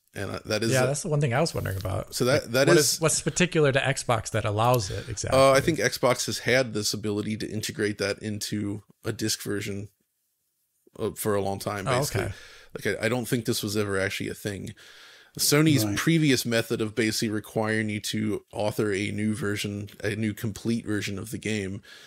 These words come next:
Speaker 1: seemed to be the hang up that a lot of games ran into, right? Uh,
Speaker 2: Oh, okay.
Speaker 1: and this, so now they seem to have fixed that, but Cyberpunk's not taking advantage of it, from what I can see.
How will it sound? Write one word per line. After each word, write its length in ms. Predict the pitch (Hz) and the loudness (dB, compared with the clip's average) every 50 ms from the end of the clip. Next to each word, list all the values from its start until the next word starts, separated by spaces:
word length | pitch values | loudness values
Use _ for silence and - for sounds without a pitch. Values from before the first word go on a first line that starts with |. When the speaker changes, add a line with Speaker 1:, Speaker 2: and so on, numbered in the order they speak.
| - _ | -18 _
Speaker 1:
seemed 300 | - - - 113 104 104 - | -6 -4 -2 -2 -2 -4 -6
to 80 | 113 | -6
be 280 | 104 113 107 98 104 104 | -4 -4 -4 -4 -4 -6
the 160 | - - - | -4 -6 -4
hang 280 | - - 113 110 104 98 | -4 -2 -4 -4 -4 -4
up 200 | 92 90 - - | -6 -8 -6 -6
that 160 | - 90 92 | -6 -4 -4
a 40 | 92 | -4
lot 200 | 95 95 95 92 | -4 -4 -4 -4
of 240 | 98 107 - - | -6 -8 -10 -10
games 320 | - - 98 98 98 - - | -8 -6 -6 -6 -6 -6 -6
ran 200 | 98 95 95 95 | -4 -4 -4 -4
into, 460 | 104 107 107 - - - - - - _ - - _ _ _ | -6 -6 -6 -6 -6 -8 -8 -8 -12 _ -20 -20 _ _ _
right? 320 | - 104 101 98 98 98 - _ - - - - - - - - _ _ _ - _ _ _ _ | -4 -2 -2 -2 -2 -4 -8 _ -20 -20 -20 -20 -20 -20 -20 -20 _ _ _ -20 _ _ _ _
Uh, 440 | - 95 98 95 92 92 90 95 - - - - | -4 0 0 2 2 2 0 -2 -4 -6 -6 -4
Speaker 2:
Oh, 200 | 127 127 123 127 | -2 -2 -2 -2
okay. 180 | 82 80 92 107 | -2 -2 -2 -2
Speaker 1:
and 120 | 104 101 | 0 0
this, 100 | 104 107 | -2 -2
so 640 | - - - - - 123 110 104 101 101 98 90 - - - | -4 -4 -2 0 0 2 2 2 2 2 0 -2 -4 -10 -12
now 340 | - 104 104 104 120 147 175 | -6 -2 0 2 2 2 4
they 160 | 165 143 131 | 4 4 4
seem 260 | 113 - - 120 113 | 4 2 0 -2 0
to 60 | 104 104 | 0 -2
have 120 | 95 - | -2 -2
fixed 320 | - - 156 - - - | -2 -2 -2 -2 -2 -2
that, 300 | - 104 98 95 85 - | 0 2 0 0 0 -2
but 100 | - 104 | -4 -4
Cyberpunk's 640 | 90 - - 107 104 104 101 101 - 104 101 - - | -2 0 0 0 0 -2 -4 -6 -6 -8 -6 -6 -6
not 160 | - 92 92 | -8 -6 -6
taking 280 | - - 104 - 107 98 | -6 -6 -6 -4 -6 -8
advantage 460 | 87 85 - 98 101 98 90 - - | -6 -6 -6 -6 -6 -6 -6 -6 -8
of 140 | 82 - - | -6 -6 -8
it, 200 | 67 - - - | -10 -10 -12 -14
from 160 | - - - | -12 -10 -8
what 140 | - 82 71 | -8 -8 -8
I 60 | - | -10
can 160 | - 101 90 | -10 -6 -4
see. 360 | - - - - - - 135 | -4 -4 -4 -4 -8 -10 -12